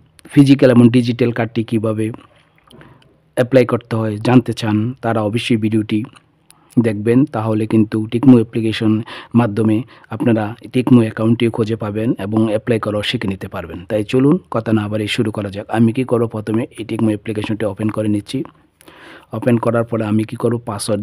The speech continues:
দিয়ে log in করে নিব। log in করার পরে দেখেন আমার এই পেজটি এইরকম দেখাচ্ছে। এইরকম দেখানোর পরে দেখেন এখানে কিন্তু আমার অ্যাকাউন্ট ব্যালেন্স জিরো দেখাচ্ছে, আর এখানে দেখাচ্ছে অ্যাড মানি, এখানে দেখাচ্ছে অ্যাকাউন্ট ডিটেল।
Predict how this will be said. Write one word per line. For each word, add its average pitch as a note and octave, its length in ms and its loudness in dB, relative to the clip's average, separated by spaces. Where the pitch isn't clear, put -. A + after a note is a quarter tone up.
দিয়ে A#2 220 2
log G#2+ 180 -4
in A2+ 120 2
করে A2+ 180 2
নিব। A2 120 0
log B2+ 260 6
in C#3 140 10
করার A#2 240 0
পরে A#2 200 -2
দেখেন A2+ 240 -2
আমার A2+ 160 0
এই B2 120 2
পেজটি A2 260 -2
এইরকম A#2 300 2
দেখাচ্ছে। A#2 360 -4
এইরকম C#3 280 6
দেখানোর A#2+ 340 2
পরে A#2+ 180 0
দেখেন B2+ 240 2
এখানে B2 260 0
কিন্তু A#2+ 220 0
আমার A#2+ 180 2
অ্যাকাউন্ট A2+ 380 2
ব্যালেন্স B2 240 4
জিরো A#2+ 160 4
দেখাচ্ছে, A#2 340 -4
আর A2 80 -6
এখানে A#2 260 0
দেখাচ্ছে A#2 280 -4
অ্যাড A2+ 160 0
মানি, A2+ 220 4
এখানে A2 280 0
দেখাচ্ছে G#2 320 -8
অ্যাকাউন্ট A2 440 0
ডিটেল। F2 240 -12